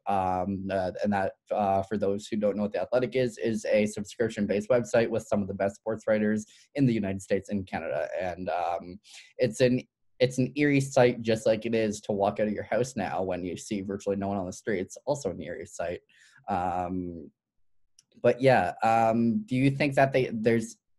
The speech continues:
any chance that they start the season with no fans, or do you think we're in a, in a place where once seasons begin again, uh, they wait until all,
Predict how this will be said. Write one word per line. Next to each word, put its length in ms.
any 160
chance 300
that 120
they 120
start 340
the 60
season 420
with 160
no 160
fans, 400
or 160
do 120
you 80
think 280
we're 360
in 160
a, 220
in 140
a 60
place 320
where 280
once 340
seasons 340
begin 320
again, 440
uh, 360
they 120
wait 240
until 720
all, 480